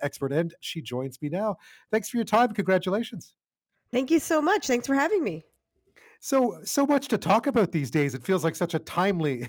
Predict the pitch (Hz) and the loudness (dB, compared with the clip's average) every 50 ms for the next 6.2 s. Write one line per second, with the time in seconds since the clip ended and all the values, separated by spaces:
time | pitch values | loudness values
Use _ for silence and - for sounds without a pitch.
0 | - - _ _ - - 143 135 135 147 175 214 196 - - _ _ _ _ - | -12 -16 _ _ -8 -4 -2 -2 0 -2 -2 -2 -4 -4 -6 _ _ _ _ -16
1 | - 143 131 - - 156 147 143 120 143 139 131 147 147 131 113 - 156 147 156 | -14 -14 -12 -10 -10 -10 -10 -8 -6 -6 -6 -4 -4 -6 -6 -4 -2 0 0 0
2 | - - _ - - - - - - _ _ - - 175 117 120 175 190 208 170 | -2 -6 _ -20 -20 -20 -20 -20 -20 _ _ -8 -6 -6 0 2 2 2 4 2
3 | 185 185 175 165 - - 175 156 143 139 135 131 123 123 - 131 123 120 - - | 2 2 2 2 2 0 0 0 2 2 0 0 -2 -4 -6 -6 -6 -6 -4 -4
4 | 190 202 208 - 247 240 226 220 226 - - 202 214 - 220 208 190 208 226 208 | -4 -4 -2 -2 -2 -2 -2 -2 -2 -2 -2 -2 -2 0 -2 -2 0 -2 -4 -4
5 | - 233 - - 175 135 117 120 113 117 117 117 - 127 117 110 110 117 - 110 | -6 -8 -6 -4 -6 -6 -6 -8 -6 -6 -6 -6 -6 -6 -6 -6 -6 -8 -8 -10
6 | 110 104 101 | -8 -10 -10